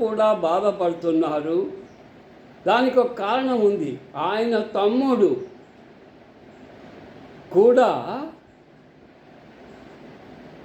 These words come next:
చిన్నతనంలోనే గుండె జబ్బుతో మరణించాడు. అది ఆయన్ను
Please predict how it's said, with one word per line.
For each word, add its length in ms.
చిన్నతనంలోనే 1300
గుండె 400
జబ్బుతో 540
మరణించాడు. 760
అది 220
ఆయన్ను 500